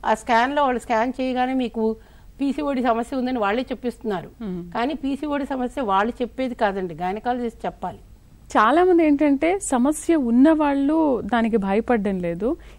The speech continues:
Speaker 2: ఏ సమస్య లేకపోయినా అన్నిటికీ భయపడాల్సిన అవసరం ఏర్పడుతుంది. మనకి ఇప్పటివరకు చూసిన
Speaker 1: అంటే
Speaker 2: calls
Speaker 1: సగం problems అండి, వీళ్ళు డాక్టర్లతో చర్చించటం లేదు,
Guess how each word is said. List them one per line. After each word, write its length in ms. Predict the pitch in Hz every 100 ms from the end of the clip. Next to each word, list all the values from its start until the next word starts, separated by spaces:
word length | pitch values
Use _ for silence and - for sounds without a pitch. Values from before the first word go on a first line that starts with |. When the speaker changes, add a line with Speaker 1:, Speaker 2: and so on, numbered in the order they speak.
| -
Speaker 2:
ఏ 160 | 247 330
సమస్య 380 | 349 330 330
లేకపోయినా 440 | 277 269 285 285 311
అన్నిటికీ 340 | 269 302 339
భయపడాల్సిన 600 | 269 233 220 202 190 196
అవసరం 300 | 175 180 214
ఏర్పడుతుంది. 600 | 180 170 151 - 147 - - -
మనకి 200 | 196 185
ఇప్పటివరకు 440 | 180 190 202 208
చూసిన 200 | 196 -
Speaker 1:
అంటే 20 | 349
Speaker 2:
calls 360 | 180 196 220
Speaker 1:
సగం 380 | 269 285 294 247 -
problems 640 | 247 240 240 285 285 -
అండి, 320 | 254 233 277
వీళ్ళు 340 | 302 240 240 269
డాక్టర్లతో 720 | 208 208 208 294 285 294 285
చర్చించటం 720 | 269 226 226 247 220 240 226
లేదు, 420 | 208 185 165 -